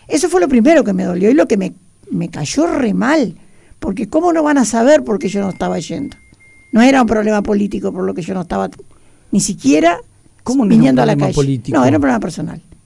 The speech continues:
Speaker 1: que yo tenía en ese momento.
Speaker 2: Ajá.
Speaker 1: El problema peor que me ha pasado en mi vida,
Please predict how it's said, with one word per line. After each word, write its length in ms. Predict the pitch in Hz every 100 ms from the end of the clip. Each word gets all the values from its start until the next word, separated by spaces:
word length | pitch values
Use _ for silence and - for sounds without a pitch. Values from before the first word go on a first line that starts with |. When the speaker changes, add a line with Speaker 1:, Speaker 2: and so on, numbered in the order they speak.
| _
Speaker 1:
que 120 | -
yo 240 | 175 277 -
tenía 260 | 185 185
en 80 | -
ese 140 | -
momento. 400 | - 113 107 - - -
Speaker 2:
Ajá. 360 | 135 113 101
Speaker 1:
El 100 | 233
problema 380 | 220 247 302 302
peor 520 | - 269 277 330 349 302
que 100 | 277
me 80 |
ha 60 | 277
pasado 340 | 262 - 254
en 100 | 254
mi 120 | 214 214
vida, 420 | 247 220 175